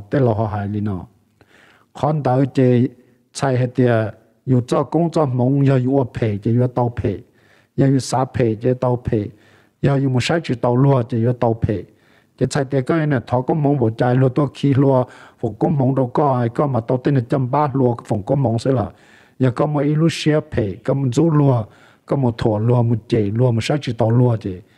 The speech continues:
但我，我，我，该么呢？该年么多不落，没该嘛，么种到那，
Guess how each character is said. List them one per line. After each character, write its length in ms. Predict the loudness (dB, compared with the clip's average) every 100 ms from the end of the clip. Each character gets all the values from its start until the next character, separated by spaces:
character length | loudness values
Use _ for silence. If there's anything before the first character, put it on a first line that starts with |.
| _ _ _ -2
但 160 | 0 2
我， 60 |
我， 280 | 2 2 2
我， 380 | 2 2 2 -2 -2
该 200 | 0 0
么 360 | 0 2 2
呢？ 160 | 2 -2
该 160 | -2 0
年 200 | 0 0
么 200 | -2 -4
多 300 | 0 0 0
不 160 | -2 -2
落， 500 | -2 0 2 2 0 -8 -20 _ -2
没 140 | -2 0
该 200 | 2 2
嘛， 200 | 2 2
么 140 | 0 0
种 300 | -2 -4 -2
到 260 | -2 0
那， 380 | 2 2 2